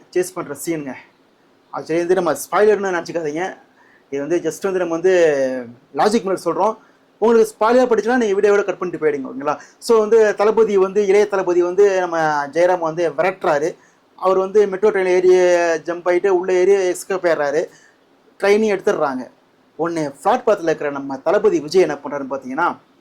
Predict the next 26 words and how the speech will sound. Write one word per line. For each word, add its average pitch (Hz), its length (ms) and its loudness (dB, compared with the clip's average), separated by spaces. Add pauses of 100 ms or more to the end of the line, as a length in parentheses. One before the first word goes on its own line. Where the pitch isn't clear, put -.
(240)
இதே 156 180 0
அந்த 185 300 2
இடத்துல 196 160 -6
இந்தியன் 180 440 0
தாத்தாவா 156 320 -2
இருந்தா 135 460 -4 (320)
கால்ல 226 200 0
ஒரு 202 160 4
சக்கரத்தை 180 360 -4
கட்டிட்டு 151 460 -4 (220)
அடுத்த 170 320 0
பிளாட்பாரத்து 180 380 -2
வரைக்கும் 147 480 -6 (320)
அந்த 165 260 -6
பிளாட்பாரத்திலே 226 500 2
போயிருப்பாரு, 156 480 0 (640)
ஓகேங்களா? 139 380 -4 (320)
தண்டவாளத்துல 185 400 0
போக 180 200 -2
மாட்டாரு, 151 40 -8
இந்த 135 120 -4
பிளாட்பாரத்திலே 196 560 0
போயிட்டு 220 380 2
அந்த 220 280 2
ட்ரெயினை 190 360 -2
பிடிச்சிருப்பாரு. 139 480 -6